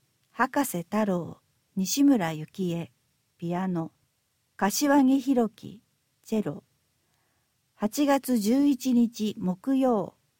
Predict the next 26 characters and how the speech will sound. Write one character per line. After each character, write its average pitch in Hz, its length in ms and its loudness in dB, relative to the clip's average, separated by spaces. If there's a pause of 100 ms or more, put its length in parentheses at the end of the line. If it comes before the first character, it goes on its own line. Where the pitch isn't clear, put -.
(120)
午 277 160 4
後 214 180 2
二 202 200 2
時 240 160 -4
か 156 160 -6
ら。 - 200 -12 (880)
大 247 280 0
ホ 240 300 0
ー 165 40 -4
ル、 160 220 -12 (540)
全 294 280 6
席 196 320 -6
指 156 120 -10 (120)
定、 170 400 -4 (640)
八 180 180 -4
千 277 420 2
五 170 140 -4
百 208 380 -4
円。 147 240 -8 (1000)
な 208 240 2
お、 180 160 -4 (180)
未 196 320 -2
就 285 120 2
学 262 300 0
児 196 160 -2
は 156 240 -8